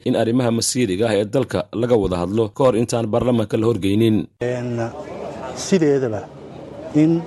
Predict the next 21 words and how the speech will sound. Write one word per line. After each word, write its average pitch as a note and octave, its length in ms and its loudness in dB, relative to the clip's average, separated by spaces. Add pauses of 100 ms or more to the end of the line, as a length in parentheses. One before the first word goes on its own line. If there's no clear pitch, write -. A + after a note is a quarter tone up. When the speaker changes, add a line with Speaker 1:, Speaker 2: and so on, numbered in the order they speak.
(640)
Speaker 2:
dastuurka C3 720 0 (240)
la B2 120 -2
dhammaystiro A#2+ 760 0 (920)
waxa C3 200 0
weeye C3 500 6 (320)
waa B2 140 2
waajib C3+ 480 2
dastuuri D3+ 520 2
ah E3 140 0 (600)
oo B2 120 0
saaran B2 560 0 (540)
labada C3+ 320 2
aqal D3 240 -2 (100)
ee B2+ 100 -4
baarlamaanka. A#2 600 -2 (460)
Taasna D#3+ 500 0
waa C3+ 220 2
tan C3+ 200 -6
aanu C3 180 -2
u D#3 120 0
joogno, D3+ 420 2